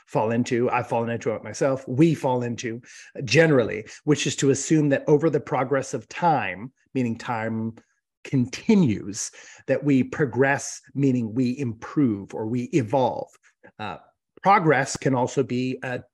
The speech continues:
devolution. We've seen this time and time again, right? Manifest destiny is a, something we've talked about in a bunch of different, uh, uh, pods, uh, here, where there's progress, right? There's time, there's organization, there's all these things brought to bear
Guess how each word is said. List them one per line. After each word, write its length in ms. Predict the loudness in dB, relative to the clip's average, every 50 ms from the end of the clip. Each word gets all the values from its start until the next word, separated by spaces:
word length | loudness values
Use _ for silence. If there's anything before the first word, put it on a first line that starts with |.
| _ _
devolution. 680 | 4 4 6 6 4 2 2 -2 -4 -6 -10 -10 -12 -8 _ -2
We've 160 | -2 -2 -2
seen 240 | -2 0 0 2 2
this 260 | 0 -2 -4 -8 -14 _ _ _ -6
time 280 | -2 0 0 2 2
and 100 | 0 0
time 220 | 0 0 0 2 2
again, 320 | 2 2 2 2 0 -4 -12 -20 _ _ -4
right? 280 | -2 -2 -2 -4 -6 -18 -20 -12 -6 -2
Manifest 440 | 2 2 2 4 2 2 2 2
destiny 440 | 2 0 0 0 -4 -8 -8 -6 -6
is 140 | -4 -4 -4
a, 80 | -6 -6 -8 _ _ _ -18 -10
something 280 | -6 -4 -2 0 0
we've 100 | 0 0
talked 220 | 0 -2 -4 -2 -2
about 160 | -2 -2 0
in 60 | 0
a 20 |
bunch 200 | 0 0 0 0
of 60 | -2 -6
different, 240 | -8 -8 -10 -12 -14 _ _ _ _ _ _ -8
uh, 220 | -6 -6 -6 -8 -10 -14 -18 -20 -20 -20 -20 _ _ -6 -4
uh, 140 | -4 -4 -4
pods, 560 | -2 -2 -2 -2 -2 -4 -8 -16 -20 -20 -16 -12
uh, 180 | -8 -8 -8 -6
here, 400 | -2 0 2 2 2 0 -2 -6 -14 -20 -20 _ _
where 500 | -2 0 2 2 2 0 0 -2 -6 -8 _ _ _ _ _ _ _ _ -6
there's 360 | -2 0 2 2 2 2 0 -2
progress, 600 | -2 0 0 2 2 2 2 0 0 -2 -4 -2
right? 220 | -2 -2 -2 -4 -6 -8
There's 200 | -6 -6 -6 -8
time, 520 | -8 -6 -4 -2 0 0 0 -2 -4 -6 -12 _ _ _ _ _ _ _ _ _ -2
there's 340 | 0 2 2 2 0 -4 -6 -2
organization, 800 | 0 0 0 0 0 -2 -2 -2 -2 -4 -4 -6 -6 -8 -8 -8
there's 140 | -8 -8 -6
all 180 | -4 -2 0
these 200 | 0 0 -2 -2
things 300 | -4 -6 -4 -4 -4 -6
brought 300 | -6 -6 -8 -8 -8 -10
to 60 | -6
bear 400 | -2 0 0 0 0 -2 -4 -6